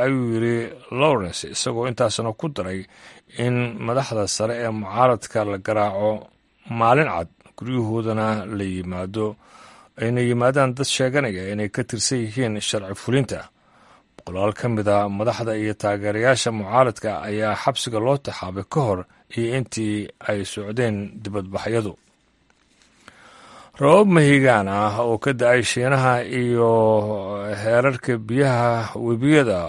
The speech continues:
oo sare u kacay ayaa halis geliyey magaalooyinka maanta, taas oo keentay in kumanaan qof laga daadgurayo,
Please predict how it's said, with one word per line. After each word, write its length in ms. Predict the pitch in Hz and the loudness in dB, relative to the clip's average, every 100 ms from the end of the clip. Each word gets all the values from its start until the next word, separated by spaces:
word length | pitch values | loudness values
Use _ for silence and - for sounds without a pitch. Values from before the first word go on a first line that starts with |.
| 62 - | -6 -6
oo 320 | 104 104 101 | 0 2 2
sare 280 | - - 117 139 | 0 0 2 2
u 60 | 120 | 0
kacay 320 | 117 117 127 | -2 0 2
ayaa 320 | 123 120 104 | 2 2 2
halis 320 | 117 131 123 | 0 0 -2
geliyey 440 | 120 123 120 120 117 | -2 0 2 0 0
magaalooyinka 720 | 117 117 120 127 131 110 123 | 0 2 4 4 0 0 -2
maanta, 440 | 120 127 156 101 87 | 0 4 4 2 -6
taas 280 | 90 92 - | -8 -8 -6
oo 200 | 120 107 | -6 -4
keentay 480 | 120 110 101 117 98 | -2 -4 -4 -6 -8
in 120 | 120 | -10
kumanaan 800 | - 117 113 113 117 120 135 135 | -8 -6 -6 -6 -4 0 0 0
qof 380 | 110 - - - - - - - _ _ - | 0 -2 -2 -6 -20 -20 -20 -20 _ _ -4
laga 200 | 131 156 | 0 2
daadgurayo, 800 | 139 104 95 85 90 107 110 | 4 2 0 -8 -4 -2 -2